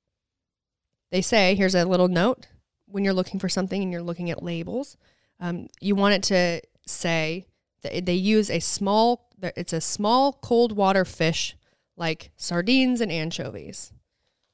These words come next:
That's important. I'm not gonna get into why. You guys can Google it. Um, B vitamins, like a B vitamin complex, uh, helps with increased energy production. Look for a complex that has B two, B twelve, B six, B one,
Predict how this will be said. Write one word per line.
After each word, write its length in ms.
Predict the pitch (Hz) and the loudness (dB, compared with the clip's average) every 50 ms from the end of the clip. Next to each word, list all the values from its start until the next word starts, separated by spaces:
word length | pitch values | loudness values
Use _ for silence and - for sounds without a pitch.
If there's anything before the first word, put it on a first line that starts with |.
| _ _ _ _ _ _ _ _ _ _ _ _ _ _ - _ _ _ _ _ _ _ | _ _ _ _ _ _ _ _ _ _ _ _ _ _ -20 _ _ _ _ _ _ _
That's 220 | - 180 175 - - | -4 -4 -4 -2 -4
important. 500 | 170 165 - 165 - - - 160 - _ _ _ _ _ _ _ _ _ | -4 -4 -4 -6 -6 -8 -10 -14 -16 _ _ _ _ _ _ _ _ _
I'm 140 | 175 180 | -6 -4
not 160 | 175 160 160 - | -2 -2 -2 -2
gonna 160 | 160 156 160 | -2 -2 -2
get 100 | 160 156 | -2 -4
into 260 | 160 160 165 - 175 | -4 -4 -4 -6 -6
why. 360 | 165 165 156 151 151 156 165 170 | -6 -6 -6 -8 -8 -8 -10 -10
You 80 | 185 175 | -12 -12
guys 200 | - 160 160 165 | -10 -10 -12 -10
can 140 | - 170 175 | -8 -6 -4
Google 280 | - 175 165 170 170 | -4 -2 -2 -2 -2
it. 140 | 170 165 - _ - _ _ _ _ _ _ _ _ _ _ _ _ _ _ _ _ _ | -2 -4 -6 _ -20 _ _ _ _ _ _ _ _ _ _ _ _ _ _ _ _ _
Um, 400 | - 185 185 185 185 190 185 175 _ _ | -6 -4 -2 -2 -2 -4 -6 -10 _ _
B 160 | 240 269 285 | 4 4 4
vitamins, 600 | 226 208 170 175 165 160 143 139 143 156 156 - | 6 4 2 2 0 0 -2 -4 -4 -4 -6 -6
like 100 | 165 165 | -6 -6
a 20 | 165 | -4
B 140 | 180 190 | -2 0
vitamin 320 | 196 185 165 160 156 151 156 | 0 0 0 -2 -2 -4 -6
complex, 600 | - 165 143 165 160 - 80 - - - - _ _ _ _ _ _ _ _ _ _ _ _ _ _ _ _ _ | -6 -6 -8 -6 -8 -8 -10 -12 -14 -18 -20 _ _ _ _ _ _ _ _ _ _ _ _ _ _ _ _ _
uh, 120 | 180 170 | -8 -8
helps 280 | 160 160 190 180 - - | -2 0 0 -2 0 -2
with 120 | 180 180 _ | -6 -4 _
increased 500 | - 214 226 233 226 - 247 233 233 - - | 0 2 2 2 2 2 2 2 2 0 -2
energy 300 | 190 185 185 185 196 202 | -2 -2 -2 -2 -2 -2
production. 580 | - 196 185 185 - - - 180 185 190 - - _ _ _ _ _ _ _ _ _ _ _ _ _ | -2 -2 -2 -2 -4 -4 -6 -6 -8 -10 -14 -18 _ _ _ _ _ _ _ _ _ _ _ _ _
Look 240 | 202 208 196 - | -2 -2 -2 -2
for 300 | - - - 214 208 196 | -2 -2 2 4 6 6
a 40 | 190 | 4
complex 440 | - - 185 170 190 - 202 180 - | 4 2 0 0 2 0 -2 -4 -4
that 80 | - 190 | -8 -8
has 220 | 175 185 175 175 | -6 -6 -8 -8
B 180 | - - 190 185 | -8 -8 -8 -6
two, 380 | 185 - - 254 254 254 262 247 | -4 -2 0 2 2 2 2 0
B 140 | 226 233 | -2 -4
twelve, 380 | 220 - - 202 185 180 175 180 | -6 -4 -2 0 0 0 -2 -2
B 100 | - 180 | -6 -6
six, 340 | 180 - - 196 190 - - | -4 -2 -2 -4 -4 -4 -12
B 200 | _ - 170 175 | _ -6 -6 -4
one, 460 | 170 170 175 175 175 175 190 240 294 | -2 0 2 2 4 2 2 0 -4